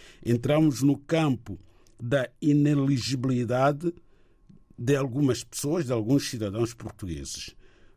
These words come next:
Como é o caso do Presidente da República, obviamente, senão haveria incompatibilidade, não pode ser Presidente da República, e a pre-, eh,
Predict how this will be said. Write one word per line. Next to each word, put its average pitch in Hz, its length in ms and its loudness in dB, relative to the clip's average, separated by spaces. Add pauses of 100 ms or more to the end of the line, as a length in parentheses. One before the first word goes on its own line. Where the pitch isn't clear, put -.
Como 143 220 2
é 156 40 6
o 156 80 2
caso 101 460 -8
do 104 160 -8
Presidente 107 640 -4
da 98 100 -6
República, 165 720 0 (100)
obviamente, 98 680 -2
senão 98 280 0
haveria 104 540 0
incompatibilidade, 117 1080 0 (340)
não 135 140 0
pode 107 280 -6
ser 107 120 -6
Presidente 110 600 -2
da - 0 -
República, 190 760 0 (400)
e 113 60 0
a 123 60 0
pre-, 127 280 -2
eh, 123 340 0